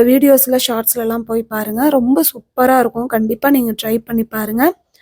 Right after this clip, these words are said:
உங்களுக்கு இந்த வீடியோ பிடிச்சிருந்ததுன்னா மறக்காம லைக் பண்ணிக்கோங்க. உங்க ஃப்ரெண்ட்ஸ் and ஃபேமிலிக்கு ஷேர் பண்ணுங்க.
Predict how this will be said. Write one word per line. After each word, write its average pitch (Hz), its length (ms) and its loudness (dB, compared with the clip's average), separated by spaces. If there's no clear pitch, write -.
உங்களுக்கு 247 400 4
இந்த 233 140 6
வீடியோ 285 360 4
பிடிச்சிருந்ததுன்னா 269 800 2
மறக்காம 240 560 2
லைக் 226 300 2
பண்ணிக்கோங்க. 226 480 0
உங்க 285 180 4
ஃப்ரெண்ட்ஸ் 240 340 -2
and 277 120 2
ஃபேமிலிக்கு 220 520 -4
ஷேர் 233 340 -4
பண்ணுங்க. 226 300 0